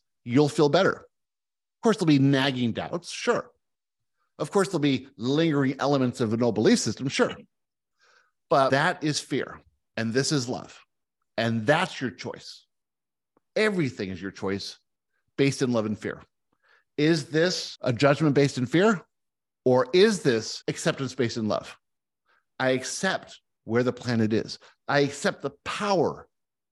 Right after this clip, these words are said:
of this planet, the magnitude of this planet, the intelligence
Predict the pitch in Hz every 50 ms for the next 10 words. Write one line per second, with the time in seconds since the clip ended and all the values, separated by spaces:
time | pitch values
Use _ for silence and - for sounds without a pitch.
0 | _ _ _ _ _ _ _ - 123 113 135 123 - - - 113 90 73 64 -
1 | - _ _ _ _ _ _ _ _ _ _ _ _ _ _ _ - 147 135 147
2 | 151 165 180 190 220 220 220 220 214 185 170 165 139 - - 131 123 107 101 -
3 | - _ 117 104 101 104 - - - 101 82 - - - - - _ _ _ _
4 | _ _ _ _ _ _ _ _ _ _ _ _ 135 160 156 165 165 165 160 -
5 | - - 214 226 226 208 165 143 147 117 110 101 -